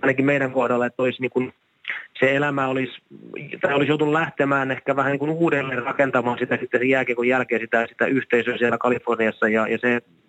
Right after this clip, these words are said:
Suomen palaaminen, niin se, se meillä, se tuntui helpommalta, ja, ja, ja kuitenkin sitten, että se koti oli, tuntui niin kuin se, että se koti on täällä.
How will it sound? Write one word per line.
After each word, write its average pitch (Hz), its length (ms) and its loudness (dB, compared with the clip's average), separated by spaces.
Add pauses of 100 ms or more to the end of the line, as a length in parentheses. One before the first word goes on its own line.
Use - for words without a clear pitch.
(120)
Suomen 120 300 2
palaaminen, 113 480 0
niin 110 200 0 (760)
se, 120 100 4 (260)
se 127 80 4
meillä, 127 340 2 (180)
se 120 160 2 (200)
tuntui 143 260 4
helpommalta, 139 640 2
ja, 131 220 0
ja, 131 220 -2
ja 123 120 -6
kuitenkin 123 360 -2
sitten, 127 300 -2
että 110 140 -2
se 117 80 2
koti 117 300 2
oli, 110 200 0 (160)
tuntui 117 220 0
niin 113 100 0
kuin 110 140 -4
se, - 60 -6
että - 120 -8
se 113 80 0
koti - 220 0
on 104 120 2
täällä. 87 280 0